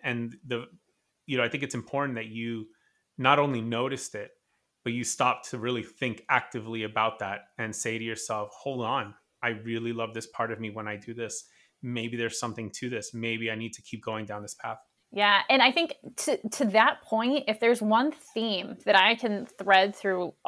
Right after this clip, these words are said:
Speaker 2: this whole journey for myself, and to create space to be able to reflect and have that awareness. My sabbatical I took with my husband, that was space to realize that coaching was something that I really wanted to do. Even if I, at the time I thought it was far out.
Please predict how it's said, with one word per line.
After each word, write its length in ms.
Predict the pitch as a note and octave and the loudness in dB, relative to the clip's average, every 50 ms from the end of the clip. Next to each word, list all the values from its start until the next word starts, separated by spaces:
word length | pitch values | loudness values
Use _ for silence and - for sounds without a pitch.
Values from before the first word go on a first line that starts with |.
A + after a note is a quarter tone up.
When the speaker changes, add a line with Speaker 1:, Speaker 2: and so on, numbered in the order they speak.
| - - | -10 0
Speaker 2:
this 200 | G3+ G3+ G3 - | 2 2 2 4
whole 220 | - F#3+ F#3 F#3+ | 4 4 4 4
journey 320 | F3+ F3 E3 F3 F#3+ G#3 A3 | 2 -2 -4 -4 -2 -4 -4
for 160 | A3 A3+ G3+ | -2 -2 0
myself, 560 | F#3+ F3+ F3+ - - - E3+ A3+ C#4+ C#4 - - _ _ - | 0 -2 -2 -4 -4 -4 -2 -2 -2 -4 -6 -16 _ _ -2
and 200 | A#3+ A3+ G#3 - | 0 0 0 0
to 180 | - C#4+ A#3+ | 0 0 0
create 540 | - - C4 B3+ A3+ A3+ A3+ C4 C4 - - | 0 0 2 4 6 6 6 6 4 2 -2
space 560 | - - - - - G#3+ G#3+ A#3+ B3+ B3 - | -4 -4 -4 0 2 4 4 4 4 0 0
to 100 | - A#3+ | -2 -2
be 220 | G3+ - A3 A3+ G#3+ - | -2 0 0 0 0 2
able 260 | G#3+ A3 G#3+ A#3 A3+ A3 - - | 0 0 2 0 -2 -2 -4 -4
to 260 | A3 G#3+ G#3 G3+ G3 | -2 -2 -2 -2 0
reflect 540 | G#3 G3+ - - - - - - - - - | 0 0 0 -2 -4 -4 -2 -2 -2 -4 -6
and 100 | D#3 - - | -8 -8 -10
have 380 | - - - - A#3+ B3+ B3+ | -4 0 0 0 0 0 0
that 160 | A3+ G#3 F3+ | 0 2 2
awareness. 800 | - - - - - - - - - - G3+ G#3 - - - - - _ _ _ | 0 -2 -4 -6 -8 -8 -10 -12 -14 -14 -12 -12 -10 -10 -10 -12 -12 _ _ _
My 200 | - G3+ F#3+ G#3 | -4 -2 -2 0
sabbatical 600 | G#3 - G#3 G3 F#3+ G3+ G#3+ A#3 - A#3 A3 A3 | 2 2 4 6 8 8 6 6 4 4 4 6
I 100 | G#3+ G#3 | 6 6
took 220 | G#3 - A3 G#3+ | 4 2 0 0
with 120 | - A3 A3 | 0 0 0
my 120 | G#3+ G#3+ | 0 0
husband, 400 | G3 G3 G3+ A3 - F#3 F3+ E3 | 0 2 0 0 0 -2 -2 0
that 120 | F3+ F#3 - | 0 0 0
was 180 | A#3+ - - | 0 -2 -4
space 640 | - - - A3 A3 A#3+ - G3 F#3+ - - - - - | -8 -4 0 2 4 4 4 2 0 -4 -6 -8 -8 -6
to 340 | - A#3 A3 G#3 G3 F#3 G3 | -4 -2 -2 -2 -2 -4 -4
realize 680 | G3+ G#3+ A3 A3+ A3 A3 G#3 G3+ G3+ G3+ G3+ G3+ G3+ G3+ - | -2 0 2 4 6 6 8 8 8 8 6 4 2 0 2
that 260 | - G3 G3+ G3+ - - _ _ _ _ _ _ _ _ | 4 6 6 4 2 -2 _ _ _ _ _ _ _ _
coaching 400 | - A3+ B3 C#4+ - C#4+ A3+ G#3 | 2 4 4 4 4 2 0 2
was 160 | F#3+ G3 - | 2 0 0
something 300 | G#3+ G3+ G3+ G#3 G#3 G3+ | -2 -4 -4 -4 -4 -2
that 80 | G3+ G3+ | 0 0
I 40 | |
really 300 | G3 F#3+ G3 F#3+ G3 G3+ | 0 2 2 0 0 0
wanted 280 | G3 G3 G3+ G3+ G3+ G3 | 0 0 0 -2 -2 -2
to 100 | - A3 | -2 -2
do. 260 | G3+ D4 E4 A3+ - - | -2 0 0 -2 -2 -2
Even 160 | - G#3 A3 A3 | -2 -2 -2 -2
if 60 | - - | 0 2
I, 80 | A3 | 0
at 140 | A3+ - - | 0 0 -4
the 80 | G#3 - | -12 -10
time 260 | - - F3+ F#3 G3 | -4 0 0 2 2
I 80 | G3 | 2
thought 160 | G3+ - G#3 G3+ | 2 4 2 2
it 80 | - | 2
was 140 | A3 A3 - | -2 -4 0
far 240 | - A3+ A3+ A3 G#3+ | 4 6 6 8 8
out. 300 | A3+ D4 C#4 - - | 8 8 6 4 2